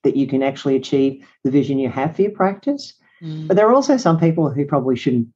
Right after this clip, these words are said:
Speaker 1: be trying to run a practice.
Speaker 2: Yeah.
Speaker 1: Hmm.
Speaker 2: Yep. And everybody else fits in between. And I remember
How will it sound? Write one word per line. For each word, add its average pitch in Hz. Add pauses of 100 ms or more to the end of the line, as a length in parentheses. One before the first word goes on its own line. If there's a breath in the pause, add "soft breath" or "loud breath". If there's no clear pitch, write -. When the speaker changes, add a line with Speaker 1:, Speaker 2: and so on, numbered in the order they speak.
Speaker 1:
be 131 (140)
trying 120
to 131
run 113
a 113
practice. - (260)
Speaker 2:
Yeah. 151 (600)
Speaker 1:
Hmm. 135 (180)
Speaker 2:
Yep. 160 (600 loud breath)
And 247
everybody 285
else 185
fits -
in 180
between. 170
And 208
I 302
remember 190